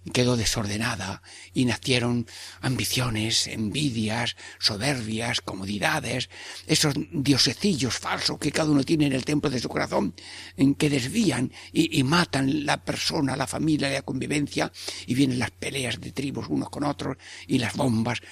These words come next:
para destrozarse unos a otros. Señor, has venido a recomponer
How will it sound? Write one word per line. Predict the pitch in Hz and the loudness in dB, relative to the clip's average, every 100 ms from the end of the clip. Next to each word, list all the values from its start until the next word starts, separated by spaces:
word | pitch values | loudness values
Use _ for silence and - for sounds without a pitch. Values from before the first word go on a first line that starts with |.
| - | -8
para | - 127 | -2 0
destrozarse | 117 - 120 127 - 120 | 0 -2 -2 0 0 0
unos | 120 101 | 0 0
a | 110 | -2
otros. | 110 104 107 - - - - | -4 -6 -8 -12 -16 -16 -4
Señor, | - 123 113 113 90 _ - - - - - | 0 2 0 -2 -8 _ -20 -20 -20 -20 -6
has | - 117 | -2 0
venido | 107 110 107 110 | 2 2 2 0
a | |
recomponer | 107 107 107 107 - 107 107 107 | -2 -2 0 -2 -2 -2 -2 -6